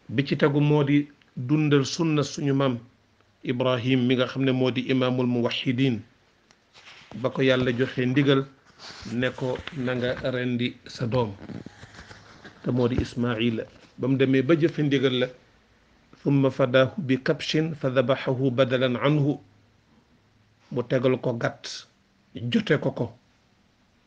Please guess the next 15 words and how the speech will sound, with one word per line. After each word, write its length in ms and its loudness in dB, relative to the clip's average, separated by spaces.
"Wa 120 0
fadaynaahu 720 2
bi 160 0
dibhin 400 -2
azim." 440 0
Bi 180 0
ci 100 0
tegu 240 2
itam 320 0
moo 240 4
di 120 0
nga 140 4
bégal 320 2
sa 160 -4
njaboot, 500 0